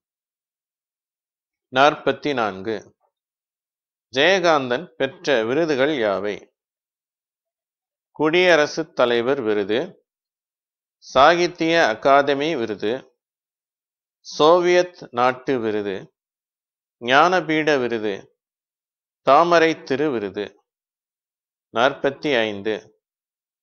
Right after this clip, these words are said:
ஜெயகாந்தனின் சிறுகதை தொகுப்பு சிலவற்றை எழுதுக.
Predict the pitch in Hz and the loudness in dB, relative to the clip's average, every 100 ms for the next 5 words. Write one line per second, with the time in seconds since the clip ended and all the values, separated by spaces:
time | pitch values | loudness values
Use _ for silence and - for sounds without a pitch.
0 | 113 139 180 190 180 165 147 143 131 95 | -4 0 0 2 2 2 0 -2 -6 -10
1 | - - - 180 165 147 147 139 127 139 | -18 -10 -2 0 2 0 -2 -2 -4 -4
2 | 143 143 98 - - 147 156 143 - 139 | -4 -4 -4 -8 -10 0 0 0 -2 -4
3 | 156 113 104 101 107 101 - | -2 -2 -2 -4 -6 -8 -12